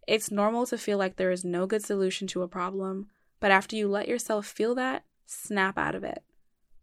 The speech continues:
Widen your perspective. Consider all the possible choices, from bad to good, pros and cons.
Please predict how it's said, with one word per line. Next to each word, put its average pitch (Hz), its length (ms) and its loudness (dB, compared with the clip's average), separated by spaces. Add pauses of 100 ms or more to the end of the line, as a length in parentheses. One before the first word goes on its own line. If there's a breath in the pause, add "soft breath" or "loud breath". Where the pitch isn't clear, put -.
(120)
Widen 254 480 8
your 233 140 0
perspective. 208 680 -8 (420)
Consider 240 440 4
all 190 240 4
the 240 100 0
possible 262 400 2
choices, 202 600 -2 (240)
from 196 260 -2
bad 180 460 -2
to 262 140 2
good, 208 520 0 (240)
pros 180 480 -2
and 180 220 -6
cons. - 560 -8